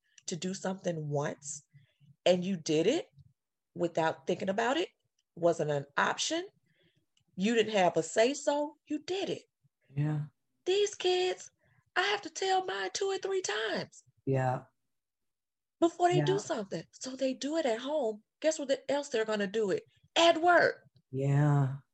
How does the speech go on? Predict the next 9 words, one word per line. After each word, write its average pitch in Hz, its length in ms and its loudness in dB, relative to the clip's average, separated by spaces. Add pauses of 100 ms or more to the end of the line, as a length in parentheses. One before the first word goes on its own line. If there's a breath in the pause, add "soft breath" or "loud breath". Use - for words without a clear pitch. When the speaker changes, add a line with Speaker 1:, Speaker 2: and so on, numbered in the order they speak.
(420 loud breath)
Speaker 1:
So 302 340 0
you 277 200 -4
can't 370 480 -2
Speaker 2:
Huh. 156 340 -2
Speaker 1:
manage 277 760 2
the 202 160 6
way 247 280 4
of 202 280 2
old 208 640 6